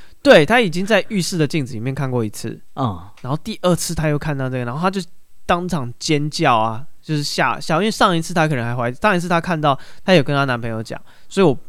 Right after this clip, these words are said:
Speaker 1: 所以那个朋友才会知道说有这个事情。然后反正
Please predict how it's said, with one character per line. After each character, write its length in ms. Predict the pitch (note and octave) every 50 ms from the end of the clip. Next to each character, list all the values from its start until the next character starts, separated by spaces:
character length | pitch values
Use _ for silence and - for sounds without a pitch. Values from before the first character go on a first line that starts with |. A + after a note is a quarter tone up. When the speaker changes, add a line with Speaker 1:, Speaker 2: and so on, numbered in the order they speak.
| - - - -
Speaker 1:
所 120 | - F#3+
以 20 |
那 80 | F3+ F3+
个 80 | E3+ D#3
朋 140 | - C#3+
友 80 | C#3 C3
才 140 | A#2+ B2 A#2
会 100 | B2 B2+
知 160 | - - B2+
道 160 | C3 B2+ A#2
说 160 | A2+ B2+ A#2+
有 80 | A2 G2
这 100 | - A#2+
个 80 | G#2+ G#2
事 200 | - - A#2 A2
情。 140 | - - - - - - - - - - - - - - - - -
然 100 | B2 B2
后 180 | C#3 D3+ D3 C#3+ - - - - - - - - -
反 140 | C3 B2+
正 160 | D3+ F3 F3+